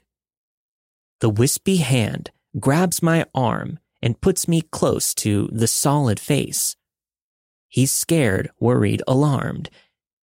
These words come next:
He was protective. "Don't ever come here again." He shoved me back and I immediately woke up. I felt really uneasy.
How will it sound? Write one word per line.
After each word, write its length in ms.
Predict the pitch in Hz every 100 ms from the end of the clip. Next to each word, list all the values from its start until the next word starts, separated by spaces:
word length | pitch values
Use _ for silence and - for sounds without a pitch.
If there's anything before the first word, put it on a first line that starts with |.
| _ _
He 120 | - 101
was 160 | 98
protective. 640 | - 123 147 - - - _ _ _ _ _ _ _ _ _ _ _ _ -
"Don't 220 | 117 117
ever 220 | 127 131
come 260 | 127 131 120
here 200 | 117 113
again." 500 | 101 113 104 101 - _ _ _ _ _ _ _ _ _
He 120 | -
shoved 420 | 117 - 143 131 123
me 100 | 120
back 300 | 110 104 117
and 80 |
I 60 | 107
immediately 480 | 107 104 104 110 107
woke 260 | 104 101
up. 220 | 101 90 - _ _ _ _ _ _ _ _ _ _ _ _ _ _ _ -
I 80 | 113
felt 300 | 143 151 113
really 320 | 135 143 135
uneasy. 720 | 127 131 120 117 - -